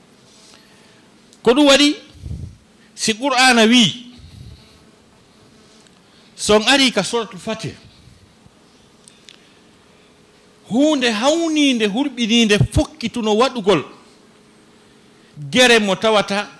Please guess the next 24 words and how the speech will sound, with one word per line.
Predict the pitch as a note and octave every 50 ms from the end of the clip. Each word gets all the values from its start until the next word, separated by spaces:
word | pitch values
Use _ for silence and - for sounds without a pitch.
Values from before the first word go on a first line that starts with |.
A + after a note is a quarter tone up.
| - - _ _ _ _ _ _ _ -
fayda | - - A#3+ A#3+ A#3+ A#3+ G3 G#3+ G3+ - F#3
o | F#3
lannay | F3+ F#3 G3+ A3+ A#3 A#3 A#3 A3+ A3+ A3 A3 F#3 D3+ D#3
julɓe | A3+ A3+ G#3 F3+ F#3+
ɓen | F#3 G#3 G3 F3+
e |
heeferaɓe | F3 F#3 F#3+ F#3 D#3 F3 E3+ E3+ E3+ E3+ -
ɓen | E3+ E3+
nde | D#3+ D3
wotere | D3+ D3+ D#3 F3 F3 - D#3 C#3+ C3
mahra | C#3 D#3+ E3 D#3+ D3+ C#3
ko | - C#3+
seeɗa | - E3+ D#3+ D#3 D#3+ D#3
ɓen | D3+ D#3 D3
ni | C#3+ C#3
luttata, | C3+ C#3 C3 - C3 G#2+ B2 B2 D3+ - - - - - _ _ -
Allah | D3 D3 C#3+ C3
subhanahu | - - - C#3 C3+ C3 C3 B2+
wa | -
ta'ala | C3+ B2+ C3 C3 C3 C3 C3 C3
wi | C3 B2+ C3 C#3 C#3 C3+ A#2+ A2
gere | B2+ C3 C3 B2 B2 -
on | A2+ A2 G#2+ G#2+
laatotako. | G#2+ G#2 G#2 - G#2 - - G2+ F2+ - - -